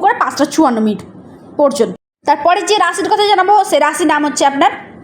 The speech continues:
বৃশ্চিক রাশি। আপনাদের শুভ সময়টি থাকছে,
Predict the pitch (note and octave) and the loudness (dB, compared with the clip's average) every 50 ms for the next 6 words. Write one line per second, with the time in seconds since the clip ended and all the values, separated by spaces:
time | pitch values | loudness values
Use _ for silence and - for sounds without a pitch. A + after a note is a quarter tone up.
0 | - - - - - - - - - - - A#3 A#3+ C#4+ C#4+ C#4+ - F4 C4 A#3+ | -20 -20 -20 -20 -20 -20 -20 -20 -20 -8 -4 0 0 0 0 0 -2 -2 0 0
1 | A3 - A3 - - C#3+ A#2+ - - - - - - - B3 D4 - F#4+ G4 A#4 | 0 0 -2 -4 -10 -14 -14 -16 -20 -20 -20 -10 -2 -2 0 2 2 2 0 0
2 | - - G4+ F4 G4 - - F#4 G4+ F#4+ E4 G4 F4+ A4 A4 G#4+ F#4+ G4 | 0 0 0 0 0 0 2 2 2 2 0 0 0 0 0 0 0 2